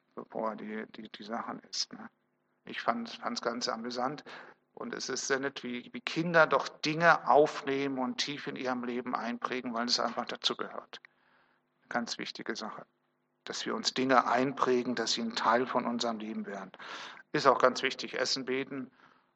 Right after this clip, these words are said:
lassen wir in der Öffentlichkeit auch gerne mal weg, äh,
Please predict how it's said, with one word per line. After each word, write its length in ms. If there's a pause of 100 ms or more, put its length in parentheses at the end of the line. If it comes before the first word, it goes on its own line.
lassen 320
wir 260
in 80
der 100
Öffentlichkeit 680
auch 220
gerne 280
mal 200
weg, 280 (540)
äh, 260